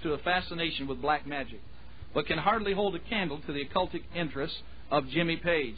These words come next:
Remember I told you that Jimmy Page bought the ma-, the, uh, the demon-infested mansion of Aleister Crowley and, uh, has an occult bookstore in England. But, uh,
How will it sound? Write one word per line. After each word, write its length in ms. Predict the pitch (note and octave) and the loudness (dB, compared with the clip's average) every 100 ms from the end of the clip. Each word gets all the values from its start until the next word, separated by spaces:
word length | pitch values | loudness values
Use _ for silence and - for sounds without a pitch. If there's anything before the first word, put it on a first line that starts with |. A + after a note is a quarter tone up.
| - - - | -8 -8 -8
Remember 360 | - D#3 F3 E3+ | -2 2 4 6
I 140 | D#3+ | 4
told 260 | E3 F#3+ F3+ | 2 0 0
you 80 | E3 | -2
that 180 | D#3+ C3+ | -4 0
Jimmy 260 | E3+ F3 | 0 0
Page 400 | E3 E3+ F3 F3 D3+ | 2 4 2 0 2
bought 260 | E3 D#3 | 2 2
the 220 | D#3 C#3 - - - - | -2 -2 -4 -8 -6 2
ma-, 180 | D3+ C#3 | 2 2
the, 220 | C#3+ C3+ | 2 4
uh, 160 | B2+ A#2 - - - - | 4 2 -4 -10 -10 -2
the 100 | B2 | -2
demon-infested 920 | A#2+ E3+ G3 F3 D3+ - F#3 - D#3 C#3+ | 4 6 6 2 0 4 4 4 -4 -2
mansion 440 | D#3 F3+ F#3 E3+ | 2 2 2 -4
of 80 | D3 | -4
Aleister 520 | B2+ E3 F3 E3+ E3 - | 2 2 2 -2 -6 -2
Crowley 460 | G3+ E3 A#2 A2 D3+ - - - - - - | 2 2 0 -4 -8 -10 -10 -10 -10 -10 -4
and, 300 | D3+ D#3 D3 | 0 2 2
uh, 160 | D3 C3 | 2 4
has 260 | D#3+ F3 | 4 4
an 80 | E3+ | 0
occult 420 | D#3 - G#3 G#3 | -2 0 0 2
bookstore 640 | E3 D3+ - D3 C3+ C3+ D#3+ - - - | 0 -2 -2 -4 -2 -2 -4 -8 -10 -8
in 160 | C3+ F3+ | -4 -2
England. 380 | F3 C3 A#2 C3+ - - - - - | -4 -6 -8 -8 -10 -10 -10 -10 -2
But, 280 | E3+ F#3 - | 2 2 4
uh, 180 | E3+ D#3 | 4 4